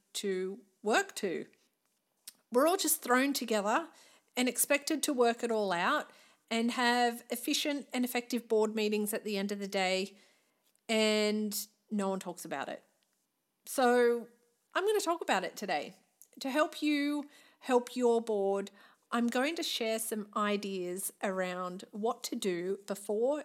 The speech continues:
during, after, and in between board meetings to help you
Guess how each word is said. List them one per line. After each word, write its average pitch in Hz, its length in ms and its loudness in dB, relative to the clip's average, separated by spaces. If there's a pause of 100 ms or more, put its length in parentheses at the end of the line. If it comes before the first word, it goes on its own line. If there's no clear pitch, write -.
during, 196 600 -4 (100)
after, 180 580 -4 (140)
and 180 340 -6 (120)
in 240 120 2
between 208 440 -4
board 180 360 -6
meetings 175 560 -10 (640)
to 247 80 -4
help 277 480 -4
you 190 340 -6